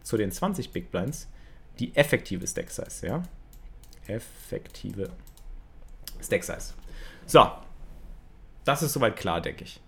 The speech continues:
Jetzt bringen wir aber nochmal einen Spieler C ins Spiel. Und der hat jetzt einen Stack von dreißig Big Blinds.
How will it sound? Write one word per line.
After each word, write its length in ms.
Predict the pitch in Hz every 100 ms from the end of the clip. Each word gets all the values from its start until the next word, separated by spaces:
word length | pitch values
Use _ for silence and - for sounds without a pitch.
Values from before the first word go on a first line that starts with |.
| - - - - - - -
Jetzt 480 | 170 247 - - -
bringen 260 | 190 247
wir 120 | 175 123
aber 160 | 123
nochmal 480 | 120 - 104 113 - -
einen 180 | 117 123
Spieler 420 | - 156 156 151
C 460 | - 330 202 90 - - - -
ins 240 | 98 95
Spiel. 420 | - - 90 87 - - - - -
Und 340 | 123 120 -
der 480 | 247 202 139 240 - - - - -
hat 280 | 175 202 -
jetzt 460 | 101 - - - - - -
einen 280 | 120 135 123
Stack 380 | - 85 87 - -
von 280 | - 135 175
dreißig 540 | 196 277 320 - 175
Big 180 | - -
Blinds. 420 | - - - -